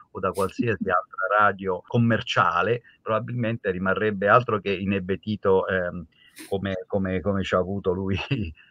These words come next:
eh, i, i problemi di esaurimento nervoso, eh, perché in effetti siamo su tutto un altro piano. Qui la musica non è più, eh, elemento di concentrazione come era per Raskin, ma è elemento di divertimento, è un elemento di diversione.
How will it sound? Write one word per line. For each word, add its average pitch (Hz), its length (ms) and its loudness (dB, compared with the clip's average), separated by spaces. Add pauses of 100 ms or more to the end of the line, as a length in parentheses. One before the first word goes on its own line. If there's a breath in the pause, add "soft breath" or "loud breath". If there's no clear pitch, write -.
(140 soft breath)
eh, 82 280 -6
i, 95 300 -2
i 92 60 -4
problemi 101 460 2
di 95 80 2
esaurimento 95 540 2
nervoso, 82 600 -2
eh, 82 140 -4
perché 107 320 2
in 131 120 6
effetti 131 680 8
siamo 156 300 6
su 117 140 0
tutto 151 260 2
un 107 80 8
altro 101 240 4
piano. 95 380 4
Qui 127 140 0
la 120 120 8
musica 127 460 6
non 98 160 6
è 127 100 8
più, 120 420 4
eh, 98 280 6
elemento 101 440 2
di 95 120 0
concentrazione 92 1120 2
come 80 260 -8
era 82 200 -2
per 76 180 -8
Raskin, 80 400 -8 (300 loud breath)
ma 101 140 0
è 95 40 2
elemento 110 380 0
di 104 100 -2
divertimento, 92 720 -4
è - 20 -4
un 87 60 0
elemento 98 240 -2
di 90 120 -6
diversione. 87 760 -2